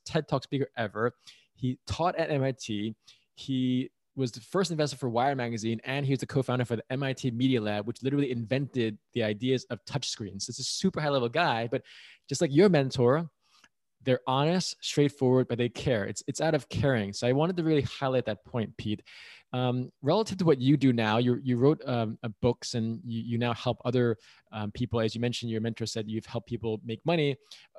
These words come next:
What do you feel is one of your best strengths that allow you to help other business owners?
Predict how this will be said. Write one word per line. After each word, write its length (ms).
What 320
do 120
you 100
feel 640
is 240
one 200
of 120
your 140
best 460
strengths 760
that 140
allow 260
you 200
to 140
help 320
other 160
business 260
owners? 440